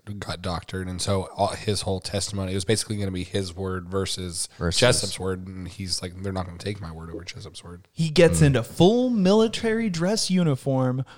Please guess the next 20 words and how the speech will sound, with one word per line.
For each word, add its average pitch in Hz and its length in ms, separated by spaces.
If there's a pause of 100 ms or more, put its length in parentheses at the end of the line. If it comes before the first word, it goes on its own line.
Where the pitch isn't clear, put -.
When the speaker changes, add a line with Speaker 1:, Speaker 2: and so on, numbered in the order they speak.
(120)
Speaker 3:
puts 139 240
a 117 180
silver-plated 220 1000
pistol 202 440
in 139 100
his 139 180
mouth, 143 300
and 120 200
pulls 165 320
the 147 80
trigger. 110 520 (100)
Speaker 2:
But 139 140
Speaker 3:
You 143 40
gotta 196 300
hand 175 240
it 131 80
to 147 80
Speaker 2:
why 117 180
Speaker 3:
those 131 100
Speaker 2:
didn't 147 100